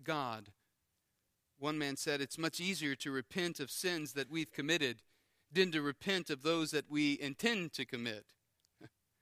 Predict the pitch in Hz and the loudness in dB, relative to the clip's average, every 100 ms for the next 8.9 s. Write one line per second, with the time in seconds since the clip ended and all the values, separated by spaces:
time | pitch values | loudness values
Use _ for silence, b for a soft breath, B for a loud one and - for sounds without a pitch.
0 | _ _ _ _ _ _ _ _ 127 - | _ _ _ _ _ _ _ _ -12 -6
1 | 175 147 _ 143 131 185 185 139 123 131 | -6 -6 _ -12 -8 -8 -6 -6 -6 -6
2 | 135 131 123 - 165 196 147 110 101 - | -4 -4 -8 -12 -6 -6 -6 -12 -14 -14
3 | 120 120 - - b b 147 - 135 - | -12 -10 -12 -16 b b -6 -6 -6 -6
4 | 190 202 156 135 127 - 180 196 165 135 | -4 -2 -2 -4 -4 -6 -4 -6 -6 -4
5 | 131 120 b b b - 196 151 - _ | -2 -2 b b b 0 2 0 -4 _
6 | _ _ _ _ _ - - 208 214 180 | _ _ _ _ _ 0 2 4 4 4
7 | 180 - 208 185 160 - 202 185 170 165 | 2 4 4 4 0 2 4 4 0 -2
8 | 156 160 185 165 - 185 160 165 | 0 4 4 4 0 -2 0 0